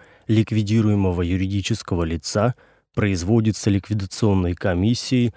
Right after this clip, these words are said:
в порядке очередности в соответствии с промежуточным ликвидационным балансом, начиная со дня его утверждения, за исключением кредиторов третьей и четвертой очереди,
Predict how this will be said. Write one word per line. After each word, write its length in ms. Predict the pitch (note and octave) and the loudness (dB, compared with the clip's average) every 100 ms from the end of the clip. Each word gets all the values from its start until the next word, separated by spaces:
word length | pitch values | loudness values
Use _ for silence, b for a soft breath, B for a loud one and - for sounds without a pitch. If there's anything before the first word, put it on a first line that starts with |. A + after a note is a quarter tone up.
| b - | b -20
в 120 | - | -4
порядке 580 | G#2 F#2+ F#2+ F2+ - F2+ | 0 2 2 -2 -4 -4
очередности 880 | - F#2+ G2+ A#2 A#2 G#2+ - A2 - | -2 -2 0 2 2 0 0 0 0
в 100 | - | -4
соответствии 800 | - G2+ F2+ F#2 A2 - - G#2+ | 0 2 0 2 0 0 -2 -2
с 100 | G2+ | -2
промежуточным 960 | - F#2+ G#2 F#2+ A#2+ G#2+ G#2 - F#2+ F#2+ - | 0 0 2 0 -2 -2 -2 -2 -2 -2 -4
ликвидационным 960 | G2 - G2+ F#2+ - G2 E2+ F2+ F2+ | -6 -2 -2 -2 -4 -4 -2 0 0
балансом, 760 | F#2 A2+ A#2+ G#2 E2+ - E2+ D#2 b b b b | 0 0 2 0 -2 -6 -12 -12 b b b b
начиная 600 | - G#2 - A2 G2+ F2+ | 0 2 2 4 4 4
со 180 | E2+ G2+ | 0 0
дня 260 | F2+ F#2+ F2+ | 2 2 2
его 180 | E2+ E2+ | 0 -2
утверждения, 840 | F2 F#2 E2 D#2 F#2+ C3 C3 B2 b b b | -4 -4 -4 0 4 6 6 4 b b b
за 200 | G2+ G2 | -2 0
исключением 840 | F#2+ - F#2+ - C3+ C3 B2 A2+ F#2+ _ | 0 0 -2 2 6 8 8 4 0 _
кредиторов 760 | - F#2 F#2+ - A2 G#2+ - - | -4 -2 -2 2 2 2 0 -6
третьей 540 | E2+ E2 D2+ A2+ B2 b b - | -8 -6 -2 0 0 b b -2
и 140 | C#3 | -2
четвертой 800 | - D3+ G#2 F#2 F2+ - G#2 - - | 0 -2 0 0 0 0 0 0 0
очереди, 680 | B2 G#2 G2 F2 E2 D#2 | 0 0 -4 -8 -8 -12